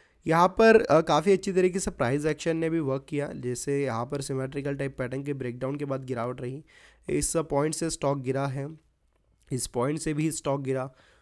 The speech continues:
फिर again एक सिमेट्रिकल टाइप पैटर्न बना, फिर ब्रेकआउट मिला, ब्रेकआउट के बाद शेयर ऊपर गया, और ये इस पर्टिकुलर ट्रेड लाइन का ब्रेकआउट भी मिला। स्टॉक ने यहाँ पर सस्टेन किया और अब यहाँ से ऊपर की ओर जाने की कोशिश कर रहा है।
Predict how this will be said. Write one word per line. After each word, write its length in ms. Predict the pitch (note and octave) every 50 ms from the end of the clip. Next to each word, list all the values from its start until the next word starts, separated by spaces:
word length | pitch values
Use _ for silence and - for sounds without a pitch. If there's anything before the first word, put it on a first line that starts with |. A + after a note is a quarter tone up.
| _
फिर 340 | - - E3+ E3+ E3 E3+ D#3+
again 220 | D3 E3 E3+ E3+ E3
एक 140 | E3 D#3+
सिमेट्रिकल 600 | - - D#3 D3 C#3+ C#3+ C#3+ D3+ D3+ D3+ D#3 D#3
टाइप 220 | D3 D3+ D3 C#3+ -
पैटर्न 340 | C3+ A2+ A2+ B2 C#3 D3 C#3+
बना, 260 | C3+ C3+ C3+ C3+ C3+
फिर 260 | C3+ - - C#3 B2+
ब्रेकआउट 480 | B2 A#2+ A2+ A2+ A2+ - C#3+ D3+ D3+ D3+
मिला, 300 | D3 C#3 C3+ C3+ C3+ C3+
ब्रेकआउट 440 | D3 C#3+ A#2+ A#2+ - - C3 C#3 C#3
के 80 | D3
बाद 160 | C#3 C3+ C3+ C3
शेयर 260 | - - C3+ C3+ C3
ऊपर 240 | B2 A#2+ C3 C#3+ D3
गया, 160 | C#3+ D3 C#3
और 280 | - - - C#3 C3+ C#3
ये 100 | D3+ E3+
इस 120 | E3+ -
पर्टिकुलर 440 | - - C#3+ C#3 D3 D3 D#3+ D#3+ D#3+
ट्रेड 280 | D3 - C3+ A#2 A2+ B2+
लाइन 160 | C3 C#3+ D3+
का 100 | D3+ D3+
ब्रेकआउट 380 | C#3+ C#3 C#3 C#3 C#3+ C#3+ C#3
भी 80 | C3+ C#3+
मिला। 260 | C#3 C#3 C3+ C3 C#3+ - _ _ _ _ _ _ _ _ _
स्टॉक 340 | - - F#3 F3 F#3 F#3+ G3+
ने 80 | G3 F#3+
यहाँ 240 | F3+ E3+ D#3 D#3+
पर 140 | D3+ E3+ E3
सस्टेन 420 | E3 - D#3 C#3+ - - D#3+ E3+ D#3+
किया 180 | - E3+ E3
और 160 | D#3+ D#3 D3
अब 200 | C3+ A#2+ B2+ C3+
यहाँ 240 | C3+ C3 C3+ B2+ B2+
से 140 | C3 - D3+
ऊपर 300 | C3+ A#2+ A#2 C3+ C3+ C#3
की 100 | C#3 D3
ओर 80 | D3 C#3
जाने 220 | C3 B2 B2+ C3+
की 40 | C3
कोशिश 300 | C3+ C3 A#2+ C3+ C#3 C#3+
कर 160 | C#3 C3 B2
रहा 140 | C3 B2
है। 60 | -